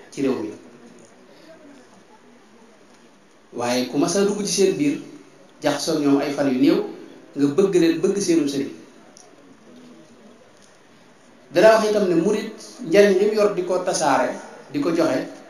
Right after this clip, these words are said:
da cee war a mel ni asamaan wala ak ker. Asamaan buy taw, du xool kër yi yéefar lañ wala kër yi jullit lañ, ñëpp lay tawal.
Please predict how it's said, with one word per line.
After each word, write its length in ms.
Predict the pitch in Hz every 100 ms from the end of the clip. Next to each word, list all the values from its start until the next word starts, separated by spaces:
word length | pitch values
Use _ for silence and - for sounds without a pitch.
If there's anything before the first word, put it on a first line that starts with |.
| - - - - - - - - - - -
da 60 | 156
cee 100 | 180 175
war 160 | 170
a 60 | 160
mel 140 | 156
ni 80 | 160
asamaan 460 | 160 160 139 131 - - - - - - - - - - - - - - -
wala 220 | 135 135 139
ak 100 | 143
ker. 200 | 131 - - - - - -
Asamaan 400 | 123 139 143 143
buy 160 | 151 165
taw, 240 | 160 - - - - - - - -
du 60 | 143
xool 340 | - 156 139
kër 140 | 160 147
yi 260 | 139 143
yéefar 240 | 151 139 143
lañ 160 | 160
wala 180 | 147 143 -
kër 120 | 139
yi 100 | 123
jullit 160 | 127 117
lañ, 120 | 117
ñëpp 180 | 170 -
lay 100 | 143
tawal. 200 | - 98